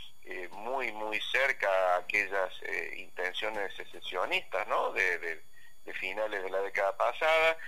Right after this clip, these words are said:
todavía con sus principales líderes con orden de captura, y entonces eso va a tallar sin duda alguna cuestión vinculada a la posibilidad de un nuevo plebiscito, o de alguna declaración, o de alguna negociación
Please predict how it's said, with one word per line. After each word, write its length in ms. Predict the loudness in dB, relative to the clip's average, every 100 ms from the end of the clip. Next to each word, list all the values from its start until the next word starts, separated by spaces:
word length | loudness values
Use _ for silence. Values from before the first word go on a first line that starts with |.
| -8 -8 -10 -4
todavía 720 | 2 6 6 6 6 4 2
con 400 | 0 2 2 2
sus 180 | -2 -6
principales 600 | -8 -8 -6 -2 -2 -2
líderes 600 | -4 -4 -4 -2 -4 -6 -10 -10 -10 -10
con 240 | -8 -8 -6
orden 380 | -4 -2 -2 -4
de 100 | 0
captura, 640 | 0 0 0 0 4 2 2 -8 -8 -2
y 100 | -2
entonces 420 | 0 0 0 2
eso 240 | 2 4
va 100 | 4
a 100 | 4
tallar 460 | 6 4 4 2 0
sin 200 | -8 -4
duda 440 | -2 0 2 2 0 -8 0
alguna 480 | 2 2 -2 -2 -4
cuestión 360 | -4 -6 -6 -6
vinculada 760 | -8 -6 -4 2 4 6 6
a 40 | 4
la 140 | 2
posibilidad 540 | -2 -4 -6 -4 -4 -4
de 100 | -4
un 80 |
nuevo 240 | -2 -2 -2
plebiscito, 880 | -6 -6 -2 4 6 4 2 0 0
o 60 |
de 100 | 0
alguna 280 | -4 -4 -2
declaración, 880 | -2 0 2 2 2 2 2 2 2
o 180 | 2 2
de 60 | 0
alguna 340 | -2 -2 0
negociación 800 | 0 -6 -4 -4 -2 0 -2